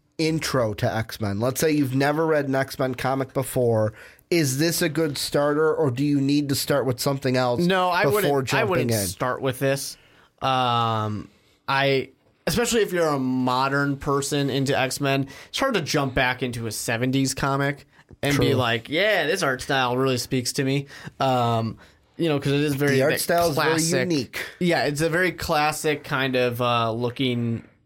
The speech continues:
Speaker 2: you know, comic book style, um, to it. But
Speaker 1: You can also tell it, the whole, how comics were released of, like, one month.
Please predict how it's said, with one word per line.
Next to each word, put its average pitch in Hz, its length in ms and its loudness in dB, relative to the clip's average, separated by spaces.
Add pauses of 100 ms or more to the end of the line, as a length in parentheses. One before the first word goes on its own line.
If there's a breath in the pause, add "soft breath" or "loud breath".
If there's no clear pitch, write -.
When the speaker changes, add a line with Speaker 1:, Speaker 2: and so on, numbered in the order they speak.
(200)
Speaker 2:
you 131 160 0
know, 98 160 0
comic 123 440 -2
book 98 200 -2
style, 104 420 -2 (540 loud breath)
um, 117 480 0
to 117 240 0
it. 110 220 -2
But 127 200 2
Speaker 1:
You 143 60 0
can 139 140 0
also 135 360 0
tell 120 500 0
it, 117 180 0 (800)
the 147 280 2
whole, 147 580 2 (720 soft breath)
how 156 340 2
comics 147 600 -2
were 135 120 2
released 127 480 0
of, 123 140 0
like, 123 400 0 (380)
one 120 380 0
month. 120 460 -2